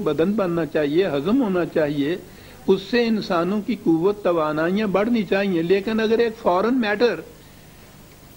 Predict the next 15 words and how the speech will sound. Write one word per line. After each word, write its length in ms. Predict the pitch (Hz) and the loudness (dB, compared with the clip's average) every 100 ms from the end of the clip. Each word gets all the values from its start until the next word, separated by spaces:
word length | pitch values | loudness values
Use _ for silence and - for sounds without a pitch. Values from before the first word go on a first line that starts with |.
| - - - | -20 -20 -6
वो 200 | 160 220 277 | 0 2 2
जिस्म 380 | 254 247 277 | 0 0 0
के 120 | 254 254 | 2 0
अंदर 260 | 240 247 | 2 0
डाल 240 | 247 208 214 | 0 0 0
दिया 240 | 226 214 | 0 2
जाए 340 | 208 190 143 135 - - - - - - - - | 0 -2 -4 -10 -16 -20 -20 -20 -20 -20 -4 0
तो 80 | |
ठीक 360 | 175 190 240 240 | 2 2 2 2
है, 240 | 220 247 247 - - | 0 -2 -6 -14 -4
पेट 260 | 165 175 | 0 2
तो 100 | 220 202 | 0 0
भर 200 | 139 151 | -2 0
जाएगा 320 | 220 240 214 | 0 0 0
उससे, 380 | 170 - 165 | -2 -2 -4